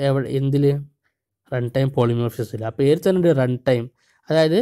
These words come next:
ഓവർറൈഡ് മെത്തേഡിനെ കോൾ ചെയ്യപ്പോഴാണ്? റൺ ടൈമിലായിരിക്കും. അത്ര മാത്രം ആലോചിച്ച് വെച്ചാൽ മതി. എന്താണ് ഒരു ഓവർറൈഡ് ചെയ്ത മെത്തേഡ് പറഞ്ഞാൽ എന്താ? പാരന്റ് ക്ലാസ്സിൽ അതേ മെത്തേഡ് തന്നെ ചൈൽഡ് ക്ലാസ്സിൽ വന്നാൽ എന്തായി? അതിനെ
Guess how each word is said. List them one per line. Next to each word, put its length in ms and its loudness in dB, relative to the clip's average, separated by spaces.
ഓവർറൈഡ് 760 4
മെത്തേഡിനെ 560 0
കോൾ 260 2
ചെയ്യപ്പോഴാണ്? 480 0
റൺ 140 -2
ടൈമിലായിരിക്കും. 520 -2
അത്ര 180 -4
മാത്രം 280 0
ആലോചിച്ച് 280 -2
വെച്ചാൽ 180 -4
മതി. 100 -6
എന്താണ് 300 0
ഒരു 200 4
ഓവർറൈഡ് 360 6
ചെയ്ത 220 2
മെത്തേഡ് 320 2
പറഞ്ഞാൽ 200 0
എന്താ? 140 -2
പാരന്റ് 440 0
ക്ലാസ്സിൽ 320 2
അതേ 240 4
മെത്തേഡ് 260 0
തന്നെ 220 0
ചൈൽഡ് 320 2
ക്ലാസ്സിൽ 240 0
വന്നാൽ 200 0
എന്തായി? 240 2
അതിനെ 240 -2